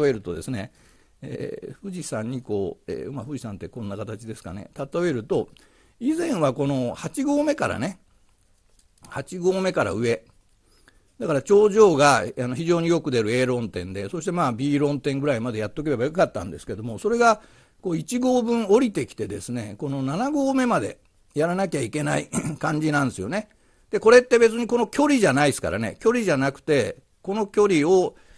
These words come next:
えー、増やすっていうよりも、この体積ですからね。この体積分、勉強の量を増やさなきゃいけないってことになると、まあ、体感でどうですかね。八合目まで勉強するのと比べて、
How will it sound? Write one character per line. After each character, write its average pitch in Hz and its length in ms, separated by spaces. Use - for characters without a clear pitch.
え 131 520
ー、 - 20
増 175 120
や 180 120
す 170 100
っ 131 40
て 110 160
い - 20
う 120 40
よ 117 60
り 107 80
も、 95 120
こ 156 100
の 143 60
体 330 280
積 110 260
で 80 80
す 80 60
か 62 120
ら 82 80
ね。 262 200
こ 175 80
の 180 100
体 202 260
積 202 280
分、 185 380
勉 170 360
強 170 200
の 165 140
量 160 180
を 131 360
増 175 120
や 160 80
さ 185 120
な 160 140
き 120 80
ゃ 110 40
い 107 60
け 120 120
な 120 140
い 120 40
っ 117 40
て - 140
こ 127 120
と 127 180
に 101 80
な 117 100
る 101 120
と、 156 160
ま 139 180
あ、 101 100
体 196 280
感 190 340
で 190 140
ど 190 200
う 156 40
で 123 80
す - 100
か 110 120
ね。 139 120
八 143 300
合 180 100
目 185 140
ま 180 120
で 131 120
勉 127 180
強 143 200
す 160 100
る 147 120
の 127 100
と 107 100
比 123 240
べ 127 100
て、 175 340